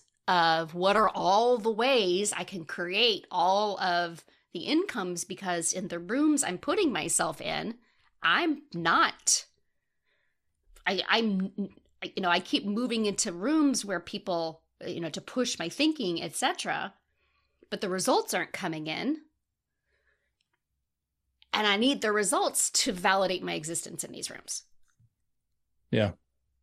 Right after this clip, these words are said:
Speaker 2: I, it's funny because I actually want those rooms to exist. Just for, as, you know, I, I'm not, I'm not, I'm not anti putting yourself in an environment where people have achieved amazing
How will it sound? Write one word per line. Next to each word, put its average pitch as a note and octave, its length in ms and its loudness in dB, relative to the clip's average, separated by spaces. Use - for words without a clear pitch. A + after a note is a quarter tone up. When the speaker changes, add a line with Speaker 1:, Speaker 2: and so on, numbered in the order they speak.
Speaker 2:
I, G3 260 4
it's D3+ 140 0
funny G#3+ 200 6
because D3+ 420 4
I E3 100 4
actually G3+ 360 4
want C#3 420 4
those C#3+ 240 4
rooms C#3+ 280 4
to C#3+ 80 4
exist. B2+ 600 2
Just - 320 0
for, - 240 -6
as, C3 360 2
you D3 120 2
know, C3 280 6
I, D3 200 2
I'm D#3 200 6
not, F#3+ 260 4
I'm D#3+ 180 6
not, G3 280 4
I'm D#3+ 120 6
not G#3 280 4
anti F3+ 480 6
putting F3 300 2
yourself D#3 400 4
in D3+ 60 4
an C#3 120 6
environment C3 720 6
where C3 200 4
people C#3+ 460 2
have B2 180 4
achieved C3 760 4
amazing C3 440 4